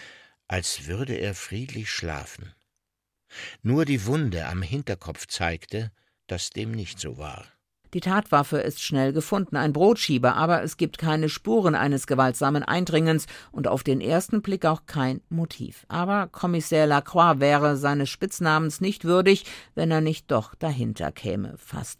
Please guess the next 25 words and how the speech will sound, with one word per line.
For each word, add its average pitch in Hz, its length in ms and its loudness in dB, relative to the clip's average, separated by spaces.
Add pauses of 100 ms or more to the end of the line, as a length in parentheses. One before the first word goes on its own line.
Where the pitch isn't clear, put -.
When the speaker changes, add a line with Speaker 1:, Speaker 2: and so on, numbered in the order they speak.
Speaker 2:
beiläufig, 127 720 0
im 180 140 -2
Gespräch 170 540 0
mit 143 180 -2
Yvonne, 165 400 4
der 127 160 4
Wirtin 135 440 0
des 123 200 -6
Chez 101 320 -6
de 185 220 -12
la 156 140 -4
Baie. 98 200 -12 (320)
Speaker 1:
Du 113 140 -4
sagst, 123 800 -4 (240)
du 104 300 -8
hast - 420 -6
dein 160 240 -8
Brot 104 300 -8
bei 98 180 -4
ihm 98 80 -6
bezogen, 95 560 -6
heute 110 280 -6
also 95 220 -10
nicht 85 300 -12
mehr? 151 300 -14